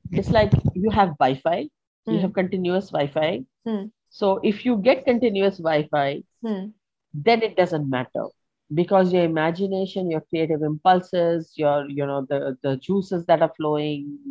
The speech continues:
Speaker 1: the muse, it keeps you going.
Speaker 2: Hmm.
Speaker 1: You really don't need to visit that place at all.
Speaker 2: Right.
Speaker 1: Because sometimes too much reality, you know, interferes with the creative process.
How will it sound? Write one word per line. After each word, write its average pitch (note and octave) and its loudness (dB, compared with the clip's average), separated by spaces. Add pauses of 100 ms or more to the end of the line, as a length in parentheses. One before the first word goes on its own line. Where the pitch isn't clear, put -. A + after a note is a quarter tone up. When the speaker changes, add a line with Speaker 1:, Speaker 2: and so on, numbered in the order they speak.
(160)
Speaker 1:
the C3 -2
muse, E3+ 2 (380)
it - -4
keeps B3+ 0
you A#3 2
going. E3 2 (280)
Speaker 2:
Hmm. G#3 -4 (180)
Speaker 1:
You G#3+ 4
really B3+ 4
don't G3+ 2
need F3+ 0
to E3 -6
visit C#3+ -6
that B2+ -6
place C3 -4
at - -4
all. D#3 4 (380)
Speaker 2:
Right. G3 -8 (180)
Speaker 1:
Because C4+ 2
sometimes C4+ 0
too C#4 -8
much C4+ -4
reality, A3 2
you G#3 0
know, A#3 0
interferes G#3 0
with F#3+ -6
the F#3 -2
creative D3+ -2
process. C#3 -8